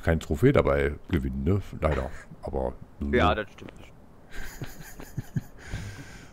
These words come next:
Speaker 1: Ja, hab ich, also hab ich, hab ich mich hier eigentlich verrechnet? Nee, ne? Eins, zwei, drei, vier, fünf, sechs, sieben, acht. Passt. Acht,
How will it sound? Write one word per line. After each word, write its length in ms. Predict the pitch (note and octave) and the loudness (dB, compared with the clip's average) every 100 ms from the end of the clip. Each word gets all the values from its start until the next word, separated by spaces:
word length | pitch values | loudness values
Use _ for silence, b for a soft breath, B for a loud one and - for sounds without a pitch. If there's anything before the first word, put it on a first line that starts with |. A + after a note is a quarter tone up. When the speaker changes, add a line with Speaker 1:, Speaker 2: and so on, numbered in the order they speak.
| - | 8
Speaker 1:
Ja, 180 | B3+ A#3 | 10 12
hab 140 | C3 | 12
ich, 160 | A2 - | 10 6
also 180 | E2+ D#2 | 4 2
hab 160 | E2+ | 0
ich, 180 | F2 - - | -2 -2 -4
hab 120 | - | -4
ich 100 | D#2 - | -6 -6
mich 100 | - | -4
hier 120 | - | -4
eigentlich 160 | D2 - | -4 -2
verrechnet? 540 | D#2 - - F#3+ - | -2 -2 2 4 4
Nee, 140 | C3 - | 0 2
ne? 140 | B2+ - - - - - B B B B - - | 2 2 -4 -14 -14 -16 B B B B -18 -8
Eins, 360 | - D3+ - - | -2 -2 -4 -6
zwei, 280 | D2 E2+ | -2 0
drei, 280 | A2+ - E2+ | 0 0 0
vier, 300 | G#2 F2 G2+ | 0 2 2
fünf, 280 | G#2 E2 G#2 | 2 0 -2
sechs, 300 | - E2+ - | 2 0 2
sieben, 200 | E2 E2+ - | -2 -2 -2
acht. 340 | D2 - - - - | -6 -6 -8 -12 -6
Passt. 320 | - - - - - - - - - - - - | -4 -4 -8 -16 -16 -16 -16 -20 -20 -20 -20 -18
Acht, 340 | - - - | -18 -14 -14